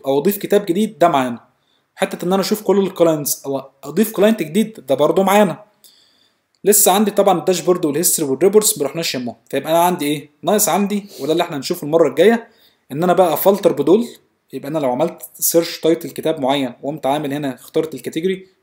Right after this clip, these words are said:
نسينا نجيب الكاتيجوريز دول. طب ماشي، ونضغط سيرش فيظهر لي الكتاب ده موجود ولا لا، فدي السيرش تكون موجوده. ونعمل ايديت والديليت للتابه دي، وكذلك في الكلاينتس السيرش تكون موجوده ونعمل ايديت والديليت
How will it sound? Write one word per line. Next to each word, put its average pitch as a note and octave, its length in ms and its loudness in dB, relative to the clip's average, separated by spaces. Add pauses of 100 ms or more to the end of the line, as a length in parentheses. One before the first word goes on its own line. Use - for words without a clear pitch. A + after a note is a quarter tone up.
نسينا F3+ 260 -2
نجيب C#3 380 -6
الكاتيجوريز C#3+ 460 -6
دول. A#2+ 200 -12 (120)
طب D#3 120 -8
ماشي، F#3 320 -8 (400)
ونضغط E3+ 280 0
سيرش A#3 340 4
فيظهر D3 380 0
لي F#3+ 80 0
الكتاب - 280 -2
ده F3 80 4
موجود E3 220 0
ولا D#3 140 2
لا، E3+ 280 0 (180)
فدي D#3+ 440 -8 (100)
السيرش - 420 -2
تكون E3+ 200 -6
موجوده. F3+ 440 2 (500)
ونعمل F#3 380 2
ايديت F#3 240 0
والديليت C3+ 580 -6 (120)
للتابه C#3 400 0
دي، B2 200 -8 (160)
وكذلك F#3 400 0
في - 60 -10
الكلاينتس C3 500 -2
السيرش - 360 -4
تكون G3+ 220 -2
موجوده A3 440 0 (320)
ونعمل F3 360 0
ايديت F3 260 0
والديليت D3 540 -4